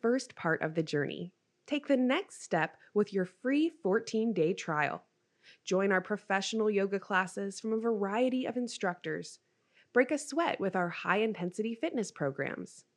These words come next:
Elevate your mind, spirit, and body through guided meditations.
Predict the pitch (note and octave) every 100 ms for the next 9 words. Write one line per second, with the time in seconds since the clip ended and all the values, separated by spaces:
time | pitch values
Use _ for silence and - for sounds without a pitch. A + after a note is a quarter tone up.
0 | _ _ _ _ _ _ C4 D4+ C4+ B3
1 | A3 G#3 A3+ B3 B3 B3 A#3 - - A3+
2 | A3+ A3 - A3 C4+ D#4 G#3+ D3+ D3 D3
3 | D#3+ G3 F3+ E3+ F3 G3 A3 G3+ G3 G#3+
4 | F3 - - - - -